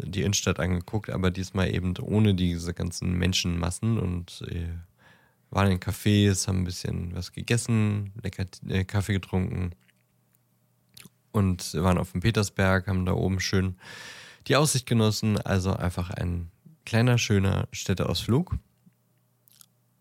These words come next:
Ähm, am Freitag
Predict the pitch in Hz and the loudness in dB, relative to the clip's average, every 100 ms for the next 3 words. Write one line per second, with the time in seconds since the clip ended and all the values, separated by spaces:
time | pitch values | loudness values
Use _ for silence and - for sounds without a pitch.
0 | _ _ _ 104 107 104 101 98 98 98 | _ _ _ 2 4 6 6 4 2 2
1 | 101 101 95 _ _ _ _ _ _ _ | 2 0 -4 _ _ _ _ _ _ _
2 | _ _ _ _ _ - - 98 92 - | _ _ _ _ _ -20 -2 0 0 -4
3 | - 80 80 - 101 143 | -4 0 0 2 2 2